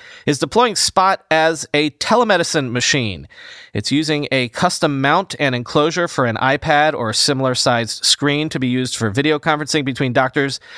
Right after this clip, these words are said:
and other healthcare workers and their patients. Today marks the second week of Spot's presence at a local Boston hospital, Brigham and Women's, where the robot is being deployed as a mobile telemedicine platform, enabling healthcare providers to remotely triage patients,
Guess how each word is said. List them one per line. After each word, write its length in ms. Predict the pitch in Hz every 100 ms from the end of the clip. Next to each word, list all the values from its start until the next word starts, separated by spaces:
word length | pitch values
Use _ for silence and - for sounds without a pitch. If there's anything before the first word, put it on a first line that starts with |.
| - -
and 160 | 110 110
other 220 | 107 104
healthcare 420 | 143 160 - 170
workers 380 | 165 165 170 156
and 240 | 156 160
their 80 | 165
patients. 600 | 220 220 190 120 - - - - - - -
Today 240 | - 165 202
marks 260 | 196 196
the 100 | -
second 320 | 170 196 196 165
week 220 | 208 208
of 120 | 165
Spot's 340 | - 160 165
presence 460 | - 170 170 185 -
at 140 | 147
a 80 | 143
local 260 | 143 151 143
Boston 320 | 147 147 139
hospital, 560 | 175 185 185 156 107 - - -
Brigham 320 | - 123 139 -
and 160 | 131 135
Women's, 340 | 196 175 120
where 160 | 139 139
the 80 |
robot 320 | 139 160 160 139
is 140 | 143
being 200 | 156 165
deployed 340 | 147 165 165
as 200 | 147 151
a 100 | 151
mobile 280 | 143 156 160
telemedicine 560 | - 165 156 156 - 135
platform, 460 | 185 170 - 180
enabling 420 | 147 160 175 180 156
healthcare 400 | 170 160 180 160
providers 440 | 147 151 151 143
to 120 | -
remotely 380 | 143 139 135 139
triage 380 | - 127 120 -
patients, 420 | 202 202 131